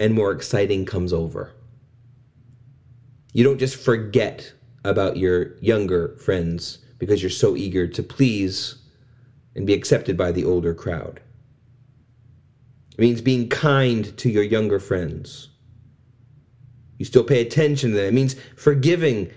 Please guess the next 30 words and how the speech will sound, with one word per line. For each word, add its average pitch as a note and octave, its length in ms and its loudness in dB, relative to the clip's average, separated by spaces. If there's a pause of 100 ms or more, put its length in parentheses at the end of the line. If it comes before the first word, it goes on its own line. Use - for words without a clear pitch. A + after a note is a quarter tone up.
(120)
your A#2+ 220 4
friends, A#2+ 520 0
even D3+ 260 2
when D3 140 2
they C3+ 140 2
hurt A#2+ 240 -2
your A2 120 2
feelings. F2+ 840 -6 (880)
It A2+ 80 -2
means B2 180 2
putting D3 320 2
up D3+ 180 0
with C3 200 0
them, F2 460 -2
even C#3+ 220 2
when A#3 140 2
they're A#3+ 120 2
boring, C3 640 0 (500)
even E3+ 220 2
when F3+ 120 2
they're E3+ 120 2
a E3 40 2
little D#3+ 220 0
irritating, C#3 600 2
even D3+ 240 2
when C#3 100 2
they're C3+ 120 2
a C3 40 2
little B2 220 2
ugly. A#2+ 540 0